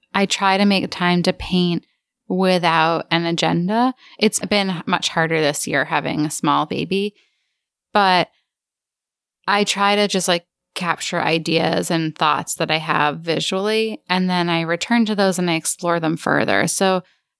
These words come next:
I think that what we create for the business is very much pulled from that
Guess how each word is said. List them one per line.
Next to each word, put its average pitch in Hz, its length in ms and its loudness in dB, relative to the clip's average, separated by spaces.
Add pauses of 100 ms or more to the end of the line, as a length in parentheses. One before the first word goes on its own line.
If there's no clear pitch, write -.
(120)
I 202 140 0
think 208 280 0
that 185 320 -2 (520)
what 196 240 0
we 220 100 4
create 185 340 0
for 170 100 0
the 165 80 2
business 165 560 4
is 156 180 0
very 160 200 -2
much - 360 0
pulled 160 320 4
from 156 300 2
that 147 300 -2